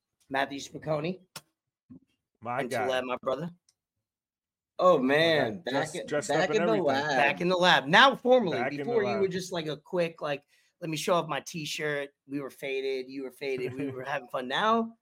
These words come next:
Speaker 1: established. You're in it. Yeah.
Speaker 3: I'm here now, huh?
Speaker 1: Love to have
Speaker 2: Hell
Speaker 1: you.
Speaker 3: Wow.
Speaker 2: yeah. Love
Speaker 3: This
Speaker 2: it.
Speaker 3: is, this
Speaker 1: He
Speaker 3: is
Speaker 1: does,
Speaker 3: an
Speaker 1: he
Speaker 3: awesome
Speaker 1: does, he,
Speaker 3: opportunity.
Speaker 1: he does have a, a quote that he wanted to bless us with and, and give us, uh, you know, a little, uh, celebration of one hundred.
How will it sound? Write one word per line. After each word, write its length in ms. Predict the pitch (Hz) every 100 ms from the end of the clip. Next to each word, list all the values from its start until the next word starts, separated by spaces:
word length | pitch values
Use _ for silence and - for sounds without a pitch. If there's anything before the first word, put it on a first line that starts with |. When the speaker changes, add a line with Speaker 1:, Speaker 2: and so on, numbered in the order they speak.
| _ _ _
Speaker 1:
established. 760 | - - 170 147 110 - - _
You're 200 | 139 147
in 140 | 156
it. 100 | 104 _ _ _
Yeah. 80 | -
Speaker 3:
I'm 80 | 113
here 200 | 127 180
now, 280 | 156 104 92
huh? 180 | 98 123 156 -
Speaker 1:
Love 160 | 139 -
to 100 | 131
have 220 | 143 135
Speaker 2:
Hell 100 | 113
Speaker 1:
you. 40 |
Speaker 3:
Wow. 100 | 113 117
Speaker 2:
yeah. 120 | 98 92 _ _ _ _
Love 200 | 117 113
Speaker 3:
This 80 | 101
Speaker 2:
it. 40 |
Speaker 3:
is, 80 | 90 _ -
this 100 | 110
Speaker 1:
He 60 | 185
Speaker 3:
is 60 |
Speaker 1:
does, 160 | 175 208
Speaker 3:
an 60 | 208
Speaker 1:
he 100 | 185
Speaker 3:
awesome 40 | 208 202
Speaker 1:
does, 80 | 123
he, 100 | 185
Speaker 3:
opportunity. 440 | - 113 110 101
Speaker 1:
he 120 | 87 151
does 200 | 175 180
have 280 | 170 170 160
a, 340 | 165 160 160
a 80 | 143
quote 480 | - - 160 185 - -
that 140 | 143
he 100 | 147
wanted 280 | 143 143 143
to 60 |
bless 360 | 123 120 135 139
us 160 | 165 156
with 300 | 165 180 175
and, 240 | 131 117 117 _ _
and 140 | 135
give 160 | 131 131
us, 280 | 131 127 -
uh, 380 | 135 123 123 117 - _ _ _ _ _ _
you 80 | -
know, 140 | 131 123
a 20 |
little, 460 | 123 131 127 123
uh, 240 | 123 123 120 - _
celebration 680 | - - 147 127 139 135 143
of 120 | 127
one 140 | 123 127
hundred. 320 | 139 147 117